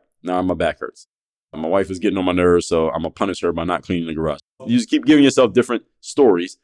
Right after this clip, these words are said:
that makes it okay to not do the thing that you know you need to be doing. Again, the more you, of these you can address, your rational lies, especially the ones that have the biggest impact on your life, the better you will do.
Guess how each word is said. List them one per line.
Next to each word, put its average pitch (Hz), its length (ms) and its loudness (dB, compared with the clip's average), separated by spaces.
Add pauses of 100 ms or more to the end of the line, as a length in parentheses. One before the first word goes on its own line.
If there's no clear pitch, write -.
(140)
that 90 80 -6
makes 117 200 0
it 113 100 -2
okay 113 400 4
to 92 100 -12
not 107 220 -2
do 113 120 0
the 107 80 -2
thing 107 240 0
that 95 80 0
you 98 140 -2
know 110 160 4
you 101 100 2
need 98 140 -4
to 87 60 -12
be 95 80 -6
doing. 104 180 -4 (1900)
Again, 104 340 0 (640)
the - 80 -8
more 117 260 4
you, 156 400 -2
of 117 100 -2
these 135 280 6
you 139 80 2
can 135 160 0
address, 110 680 0 (920)
your 87 160 -4
rational 113 500 -2
lies, 113 460 -2 (400)
especially 123 340 0
the 117 60 2
ones 120 160 2
that 110 80 0
have 110 120 2
the 95 60 -4
biggest 113 320 0
impact 110 380 0
on 104 80 -4
your 98 140 0
life, 123 260 -2
the - 80 -14
better 113 260 4
you 101 160 0
will 92 140 0
do. 85 140 -8